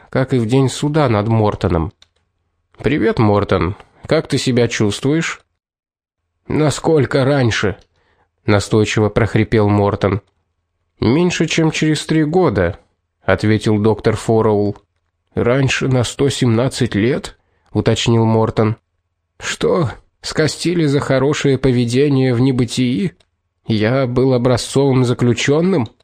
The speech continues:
«Нет, просто в вас решили возродить через два с лишним года». Сил прикрикнуть на доктора у Мортона не осталось.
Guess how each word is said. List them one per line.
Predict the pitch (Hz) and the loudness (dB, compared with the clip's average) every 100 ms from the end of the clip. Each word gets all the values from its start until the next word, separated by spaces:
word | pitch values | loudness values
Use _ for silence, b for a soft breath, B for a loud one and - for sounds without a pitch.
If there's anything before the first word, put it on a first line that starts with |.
| _ _ _ _ _ _ _ _ _ _ | _ _ _ _ _ _ _ _ _ _
«Нет, | 113 123 127 120 - - _ _ - | 0 2 2 -2 -8 -18 _ _ -6
просто | 113 202 - 214 | -2 -2 -2 -2
в | 160 | 0
вас | 185 - | -2 0
решили | 185 - 165 180 | -2 0 -2 0
возродить | 156 131 123 110 170 | 0 2 0 0 -4
через | - 151 139 110 | -2 0 0 2
два | 110 160 | 0 0
с | - | 0
лишним | 131 - 151 156 | -2 0 0 2
года». | 120 107 101 98 - _ _ _ _ _ _ _ _ _ | 2 2 2 0 -2 _ _ _ _ _ _ _ _ _
Сил | - - 151 170 | -12 -4 -2 0
прикрикнуть | 117 107 98 113 127 113 107 | 0 0 0 0 0 0 2
на | 110 101 | 0 0
доктора | 95 156 - 147 143 | 0 -2 -2 0 0
у | 123 | 0
Мортона | 117 117 117 120 110 | 2 2 0 2 2
не | 104 | 2
осталось. | 104 101 - 95 90 85 - - | 0 -2 -2 0 0 -2 -6 -12